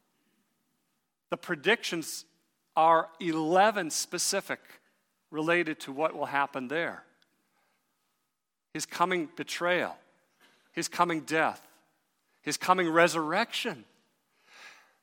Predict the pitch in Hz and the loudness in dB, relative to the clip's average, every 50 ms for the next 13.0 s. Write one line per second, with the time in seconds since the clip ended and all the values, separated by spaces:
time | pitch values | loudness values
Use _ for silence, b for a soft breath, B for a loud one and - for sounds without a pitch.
0 | B _ _ - - 240 254 254 - 220 202 185 170 156 170 202 220 208 - - | B _ _ -6 -4 -4 -2 0 0 0 0 0 0 2 2 4 4 4 2 0
1 | - 190 190 - - 165 - - 180 180 170 165 156 160 - - - 185 180 165 | 0 0 0 0 -2 -8 -6 -2 2 2 2 2 2 -2 -6 -2 0 0 0 0
2 | 151 156 156 147 208 226 - - - - 185 175 180 180 175 160 B B B B | 0 -2 -2 0 0 0 -2 -2 0 4 6 6 8 6 4 2 B B B B
3 | B B _ - - - - - 185 202 208 - - 180 196 190 196 208 214 208 | B B _ -18 -16 -16 -12 -10 -8 -8 -8 -8 -8 -8 -6 -2 2 2 2 2
4 | 196 - - - 180 165 170 175 175 160 - - 180 185 - - 156 139 131 117 | 0 -2 -6 -6 -4 0 2 2 2 2 0 -2 -2 -2 -4 -4 -6 -6 -6 -6
5 | - - 127 - - - - 156 151 - - 110 - - 95 76 73 - _ _ | -6 -8 -12 -12 -14 -12 -10 -10 -8 -8 -10 -10 -8 -8 -10 -10 -10 -16 _ _
6 | B B B B - 185 220 240 233 190 175 185 196 175 254 220 - - - - | B B B B -4 0 0 0 0 0 -4 -6 -6 -4 -4 -4 -4 -6 -4 -2
7 | 214 208 190 208 247 233 185 - - 226 214 - 180 170 147 175 196 202 185 - | -2 0 0 2 4 4 4 4 0 -2 -2 -4 -6 -4 -2 -2 -2 -2 -2 -4
8 | - 175 165 165 151 147 196 226 233 190 123 - - _ _ _ _ _ _ _ | -8 -8 -8 -8 -6 -6 -6 -4 -4 -6 -6 -10 -14 _ _ _ _ _ _ _
9 | _ _ _ _ _ _ _ _ _ _ _ _ _ _ _ _ _ _ _ _ | _ _ _ _ _ _ _ _ _ _ _ _ _ _ _ _ _ _ _ _
10 | _ - - 247 202 214 190 190 226 254 233 262 208 151 127 127 113 98 101 - | _ -6 -6 -4 -2 -4 -4 -4 -6 -4 0 0 0 0 -2 -4 -8 -8 -10 -14
11 | - B B B B B B B B - 202 202 180 196 170 185 - - - 208 | -16 B B B B B B B B -2 -2 0 -2 -4 -2 -2 -2 0 2 2
12 | 220 277 285 - 147 - - 208 196 185 180 - - - 214 226 220 202 - | 2 2 0 -4 -6 -6 -4 0 2 2 0 2 2 2 4 4 2 0 -2